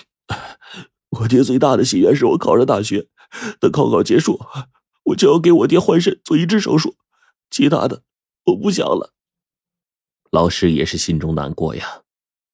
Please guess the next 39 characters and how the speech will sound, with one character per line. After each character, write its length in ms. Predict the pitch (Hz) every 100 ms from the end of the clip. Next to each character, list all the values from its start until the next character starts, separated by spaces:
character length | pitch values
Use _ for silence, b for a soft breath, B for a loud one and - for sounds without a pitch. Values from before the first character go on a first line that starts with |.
| _
沉 240 | - - 87
默 220 | 101 92
了 80 | 80
片 240 | - 80
刻 140 | 78
就 120 | 76 -
问 160 | -
说 320 | - 76 - _ _ _ _ _ _ b b b b -
：“你 100 | 80
是 120 | -
说， 400 | 87 80 80 76 B B B _ _ _ _
你 100 | 95
就 120 | 82
是 80 | 92
考 240 | 95 - 78
上 140 | 101
大 140 | 87
学， 320 | - 71 - _ _ _
也 140 | 82 82
不 120 | 95
想 140 | 92
去 140 | 85 85
读 160 | 82
了？” 180 | 123 151 _ _ _ _ _ _ _ _ _ _ _ -
王 200 | 87 82
兵 200 | 87 85
就 100 | 80
苦 240 | - 80
笑 220 | 78 95
了 100 | 76
一 80 | -
下 320 | 73 - - _ _ _ _ B B B _ - - - _ _
：“我 100 | -
要 140 | 104
照 160 | 113 104
顾 100 | 95
我 80 | 95
爹 120 | 107
娘， 300 | 92 82 104